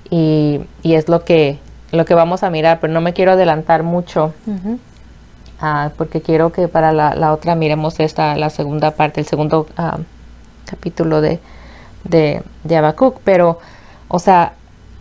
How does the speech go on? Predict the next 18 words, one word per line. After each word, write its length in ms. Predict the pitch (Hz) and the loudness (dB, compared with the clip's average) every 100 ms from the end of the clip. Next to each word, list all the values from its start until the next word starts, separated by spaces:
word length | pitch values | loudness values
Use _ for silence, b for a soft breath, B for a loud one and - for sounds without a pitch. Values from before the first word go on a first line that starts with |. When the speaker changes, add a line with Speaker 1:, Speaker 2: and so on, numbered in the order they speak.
| - | -2
Speaker 1:
tenemos 500 | 202 185 190 233 247 | 0 0 0 -2 0
que, 960 | 233 208 185 165 - - - 147 - - - - - | 2 4 4 2 -2 -8 -14 -14 -16 -20 -20 -20 -2
que 140 | 214 196 | 0 2
mirar, 380 | 185 185 202 | 4 4 4
¿verdad? 260 | 190 185 180 | 4 2 0
Que 100 | 180 | 0
a 40 | |
veces 460 | 175 196 240 240 - b b b b - - | 0 2 2 2 0 b b b b -10 2
lo 220 | 196 190 | 2 4
que 100 | 196 | 0
nosotros 720 | 185 180 - 240 240 262 254 | -2 -4 2 2 2 0 2
le, 480 | 226 190 175 156 - - 185 | 2 4 2 0 -6 -4 0
le, 320 | 180 175 165 B - - - - - - - | 4 4 2 B -18 -20 -20 -20 -20 -6 2
le, 340 | 196 180 156 | 6 6 4
le 160 | 185 175 | 2 2
pedimos 500 | 180 180 208 226 196 | 2 2 2 0 0
a 80 | |
Dios, 380 | 170 190 196 202 | 0 2 0 -2